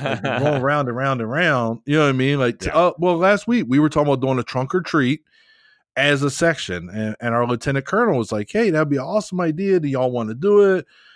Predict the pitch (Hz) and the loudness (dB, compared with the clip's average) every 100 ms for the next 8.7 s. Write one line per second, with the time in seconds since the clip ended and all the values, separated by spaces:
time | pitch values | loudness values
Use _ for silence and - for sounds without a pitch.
0 | _ - 131 135 131 131 - 143 131 131 | _ -6 -2 0 0 -2 -2 -4 -2 -2
1 | 131 120 135 127 127 123 117 117 156 190 | -4 -4 -4 -4 -2 -2 -2 -4 -2 0
2 | 196 190 220 226 214 - 117 110 117 165 | -2 0 0 0 -2 -6 -6 -4 -2 0
3 | 190 190 190 202 202 190 _ _ _ _ | 0 -2 0 0 0 -4 _ _ _ _
4 | _ _ - 143 135 - 165 190 202 175 | _ _ -2 -2 -2 -4 -2 0 2 2
5 | 135 131 147 _ _ - 131 135 143 151 | 2 0 -2 _ _ -4 0 4 4 4
6 | 135 127 131 _ - 120 123 117 123 120 | 2 2 -2 _ -8 -4 -2 -2 0 2
7 | 123 104 - 127 143 147 127 107 120 123 | 2 0 -2 -2 0 2 0 -4 -4 2
8 | 147 151 127 143 156 170 | 4 4 2 2 2 0